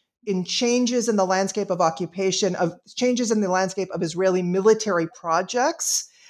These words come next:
after two thousand, after a second Palestinian uprising, um, emerges after a, a, a, a very brutal, um, Israeli military crackdown on the West Bank following the outbreak of that, of that uprising in two thousand. You have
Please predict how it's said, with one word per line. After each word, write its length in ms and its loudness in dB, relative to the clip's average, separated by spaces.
after 360 0
two 200 -2
thousand, 640 -2
after 400 -2
a 100 -4
second 460 -2
Palestinian 580 -2
uprising, 680 -2
um, 340 -2
emerges 760 0
after 360 0
a, 300 0
a, 80 -2
a, 380 0
a 60 -2
very 220 2
brutal, 720 0
um, 300 0
Israeli 400 0
military 440 0
crackdown 840 -2
on 540 0
the 80 -2
West 300 0
Bank 380 0
following 520 -2
the 140 -6
outbreak 380 -2
of 100 -8
that, 240 2
of 140 -10
that 200 2
uprising 460 -2
in 60 0
two 140 -4
thousand. 440 0
You 80 0
have 280 0